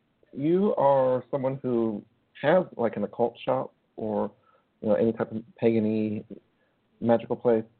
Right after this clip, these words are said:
that would like to feature the book, you know, get in touch with, uh, Lee Harrington, um, 'cause he's, he's constantly, you know, on social media asking, "Does anyone know of any place near this town that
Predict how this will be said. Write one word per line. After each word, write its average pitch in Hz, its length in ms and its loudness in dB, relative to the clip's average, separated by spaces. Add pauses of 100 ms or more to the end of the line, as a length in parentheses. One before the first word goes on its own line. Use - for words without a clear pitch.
(120)
that 107 320 0
would 104 200 -6
like 95 220 0 (160)
to 87 300 -6 (180)
feature 170 260 0
the - 80 -2
book, 107 300 2 (440)
you 113 80 -4
know, 107 200 2 (140)
get 135 140 2
in 139 60 -4
touch 135 240 -2
with, 117 160 0 (280)
uh, 104 200 -2
Lee 110 220 -2
Harrington, 110 600 -2 (640)
um, - 340 -2 (140)
'cause 110 180 2
he's, 139 140 2 (200)
he's 143 300 0 (280)
constantly, 113 840 -4
you 110 80 -4
know, 107 260 -2 (480)
on 117 340 2
social 117 220 -2
media 110 280 0
asking, 107 360 -6 (500)
"Does 107 100 0
anyone 170 340 0
know 156 260 0
of 131 120 -6
any 135 120 -6
place 131 320 -8 (460)
near 120 380 2
this 120 400 -4 (140)
town 120 460 0
that 107 260 2